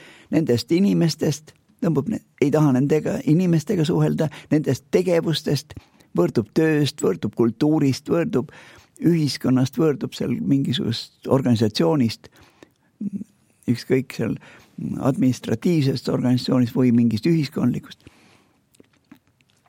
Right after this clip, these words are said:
Ja nii edasi. Tähendab, eemale minek, kõrvale tõmbumine, passiivne, hool-, ükskõikne suhtumine või ka isegi aktiivne, teadlik aktiivne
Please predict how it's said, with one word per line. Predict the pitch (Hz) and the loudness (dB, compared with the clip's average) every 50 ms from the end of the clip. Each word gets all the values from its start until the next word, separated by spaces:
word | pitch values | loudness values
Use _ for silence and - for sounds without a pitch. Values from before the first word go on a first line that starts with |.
| - - - 85 | -20 -10 -2 2
Ja | 107 107 | 4 4
nii | 113 120 117 | 4 4 2
edasi. | 98 98 92 92 104 - - - - | 2 0 -2 -2 -4 -10 -14 -16 -4
Tähendab, | - 113 101 - - - | -2 -2 -2 -2 -2 -2
eemale | - 190 208 220 214 160 120 101 92 85 73 - - _ _ _ _ | 0 2 2 2 2 2 2 2 2 0 -4 -6 -10 _ _ _ _
minek, | 127 160 185 202 190 175 - - _ - - _ | 0 2 2 2 0 0 -2 -6 _ -20 -18 _
kõrvale | - 160 190 196 175 147 110 98 - | -2 0 0 2 2 2 2 2 2
tõmbumine, | 101 127 151 180 180 156 143 139 143 143 135 131 123 127 131 - _ _ _ - - | 2 2 2 2 2 2 2 2 2 2 2 2 2 0 -2 -4 _ _ _ -20 -6
passiivne, | - - 117 - - - 185 190 190 180 143 127 110 - 131 | -2 -2 -2 -2 -2 -2 -2 0 2 2 2 2 2 2 2
hool-, | 120 147 156 151 - - _ _ - | 2 4 4 2 0 -4 _ _ -4
ükskõikne | 170 156 - - - - 127 117 - 120 117 107 104 - - - _ _ _ _ _ _ _ _ _ _ _ _ - | -4 -4 -4 -4 -4 -2 -2 0 2 2 2 2 0 -2 -6 -12 _ _ _ _ _ _ _ _ _ _ _ _ -6
suhtumine | 143 160 180 160 - - - 113 123 113 113 113 107 - - - - - | -2 -2 -2 -2 -4 -4 -2 0 2 2 2 0 0 -2 -8 -16 -18 -8
või | - - 131 165 196 190 | 0 4 4 4 4 2
ka | - 170 143 | 0 -2 0
isegi | 139 160 165 180 180 175 - - 120 - - - - - _ _ _ _ _ _ _ _ _ _ _ - | 0 0 0 0 -2 -2 -2 -2 -2 -2 -4 -8 -16 -20 _ _ _ _ _ _ _ _ _ _ _ -2
aktiivne, | - - - - - - 214 214 196 151 147 135 120 113 113 110 - _ _ _ _ _ _ _ _ 214 | -2 -2 -2 -6 -4 -2 0 0 0 0 0 0 0 0 -2 -4 -6 _ _ _ _ _ _ _ _ 2
teadlik | 214 190 - - 147 - - - | 2 2 0 -2 -6 -4 -2 -2
aktiivne | 113 - - - 233 233 240 202 180 165 156 | -2 -2 -2 -2 0 0 2 2 2 0 0